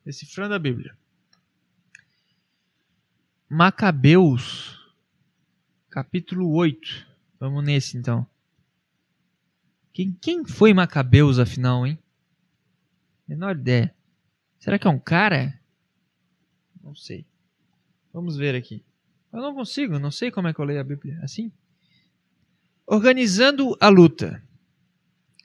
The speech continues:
Vitória sobre o opressor. Nesse meio tempo, Judas,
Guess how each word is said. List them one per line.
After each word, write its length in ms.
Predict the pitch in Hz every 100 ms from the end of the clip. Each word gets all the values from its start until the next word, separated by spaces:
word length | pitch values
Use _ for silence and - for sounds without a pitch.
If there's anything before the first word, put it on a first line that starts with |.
| _ _ _ _ _ _ _ _ _ _ -
Vitória 420 | 156 151 208 226
sobre 300 | 220 220 202
o 60 | 208
opressor. 680 | 196 190 160 - - - - - _ _ _ _ _ _ _ _ _ _ _ -
Nesse 340 | 214 277 - 233
meio 320 | 208 220 202
tempo, 640 | - 190 220 - 147 -
Judas, 880 | 131 151 214 233 208 202 - -